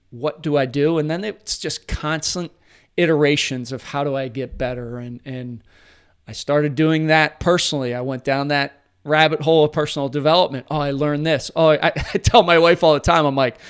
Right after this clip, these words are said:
"I feel like I'm plugged into the Matrix. Like, I know Kung Fu, but it's something related to personal development." I put it into action. And that's, that's the other piece, is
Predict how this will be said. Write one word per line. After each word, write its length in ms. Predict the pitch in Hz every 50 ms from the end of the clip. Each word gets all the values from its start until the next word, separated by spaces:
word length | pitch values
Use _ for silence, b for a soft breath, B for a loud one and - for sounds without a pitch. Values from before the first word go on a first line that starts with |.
| B B B
"I 60 | 135
feel 180 | - - 170 165
like 160 | 160 151 -
I'm 120 | 143 139
plugged 300 | - - 156 151 143 123
into 220 | 147 143 135 - 135
the 100 | 135 131
Matrix. 540 | 139 143 143 135 - - 123 - - -
Like, 180 | - 127 127 -
I 120 | 135 131
know 180 | 139 147 147 139
Kung 280 | - - 175 170 165 -
Fu, 300 | - - 180 170 143 117
but 200 | 110 131 123 127
it's 160 | 123 - -
something 360 | - 147 139 - 143 143 139
related 360 | 135 135 135 139 139 131 127
to 80 | - 131
personal 380 | - - 143 139 - 135 131
development." 460 | 127 131 135 147 156 147 135 131 117 - B B B B B B
I 80 | 135 135
put 220 | - - - 175
it 140 | 185 180 -
into 240 | 175 165 156 - -
action. 500 | 139 131 135 - - - - 208 220 208 - _ _ _ _ _ _ _ _ _ _ _ _ _ _ _ _ _ _ _ _ _ _
And 180 | 147 143 147 156
that's, 280 | 165 202 208 - -
that's 280 | - - 147 156 - -
the 80 | 170 175
other 220 | 175 170 180 165
piece, 400 | - - 156 139 120 - - -
is 400 | 139 131 127 123 117 - -